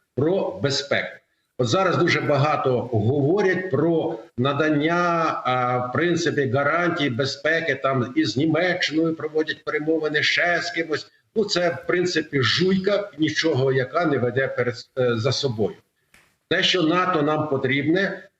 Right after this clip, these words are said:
е, це однозначно. І дуже важливо, щоб в цьому нато, е, в кінці кінців, Америка не вийшла з нато. Бо Трамп заявляє, що при приході до влади він вийде з нато.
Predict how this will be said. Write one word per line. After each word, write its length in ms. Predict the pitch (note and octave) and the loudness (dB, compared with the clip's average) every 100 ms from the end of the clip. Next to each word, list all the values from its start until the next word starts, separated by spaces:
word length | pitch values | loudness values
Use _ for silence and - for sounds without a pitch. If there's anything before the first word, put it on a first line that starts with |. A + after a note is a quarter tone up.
| _ | _
е, 280 | B2+ C3 C3 - | -2 0 0 0
це 140 | E3+ | -2
однозначно. 1120 | E3+ D3+ C3 C3+ A2 A2+ A#2 - F3 F#3+ - | 0 0 0 0 0 0 0 0 0 -2 -2
І 120 | D#3+ D#3 | -2 2
дуже 300 | F3 D#3+ C#3+ | 2 2 0
важливо, 500 | C#3 A#2+ F3 G3+ F#3+ | 0 0 2 2 2
щоб 280 | - C#3 - | 0 -2 -4
в 180 | A#2+ A2+ | -4 -4
цьому 420 | - E3 C#3+ B2 | 0 0 2 2
нато, 640 | B2 B2+ B2+ G3 G#3+ - - | 0 0 -2 0 0 -2 -2
е, 140 | B2 | 0
в 160 | B2 - | -2 -2
кінці 280 | D3+ D3+ C#3+ | -4 -2 -4
кінців, 460 | D3 C#3+ F3 F#3 F#3 | -4 -2 0 0 0
Америка 680 | C3+ C#3 C#3+ D3 D3+ D3 D3 | 0 2 0 -2 -2 -2 0
не 140 | C#3+ | 0
вийшла 440 | C3+ D3+ - A2 F#2+ | 2 0 0 -2 -2
з 60 | |
нато. 340 | G2 F2 - F#2+ | -2 -6 -8 -6
Бо 100 | A2 | -6
Трамп 360 | - D3+ G#3 F3+ | -2 0 0 0
заявляє, 500 | C#3+ C#3 C#3 D3+ C#3+ | 0 0 0 0 0
що 320 | - G2+ A2 - _ _ _ _ | 0 -2 -2 -6 _ _ _ _
при 180 | D3+ E3+ | -2 0
приході 560 | E3+ C#3 B2+ C#3+ B2+ | -2 -2 -2 0 0
до 160 | A2+ A#2 | 0 0
влади 480 | A#2 C#3+ F#3+ G#3+ - | 0 0 0 0 0
він 240 | B2+ D#3+ C3 | 0 0 0
вийде 320 | D3 C#3 C3+ | 0 0 0
з 80 | A2+ | 0
нато. 280 | G2+ E2 | -2 -4